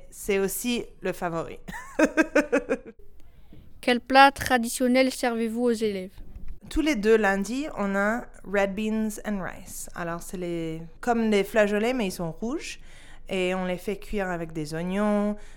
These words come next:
Speaker 1: du céleri, beaucoup d'ail et de la saucisse. Et puis, on le sert avec du riz, aussi cornbread and green beans, les haricots verts. Alors, c'est beaucoup de haricots, mais c'est quelque chose de super traditionnel que les gens mangent le lundi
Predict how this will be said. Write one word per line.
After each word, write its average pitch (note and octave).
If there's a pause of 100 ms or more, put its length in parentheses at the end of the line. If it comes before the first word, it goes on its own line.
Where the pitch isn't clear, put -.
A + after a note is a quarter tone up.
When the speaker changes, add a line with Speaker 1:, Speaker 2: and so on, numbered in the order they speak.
(120)
Speaker 1:
du -
céleri, E3+
beaucoup G#3+
d'ail F3+ (100)
et E3+
de E3
la E3+
saucisse. - (120)
Et F3
puis, F3
on D#3+
le D#3
sert E3+
avec D#3
du D#3+
riz, G#3 (240)
aussi F3
cornbread F#3+ (100)
and D#3+
green -
beans, -
les F3+
haricots E3+
verts. - (380)
Alors, F3
c'est -
beaucoup G3+
de A3
haricots, G#3+
mais F3 (320)
c'est A3
quelque G#3+
chose G3+
de -
super A3+
traditionnel G#3
que A3
les F3+
gens G3
mangent G#3+
le G#3+
lundi G#3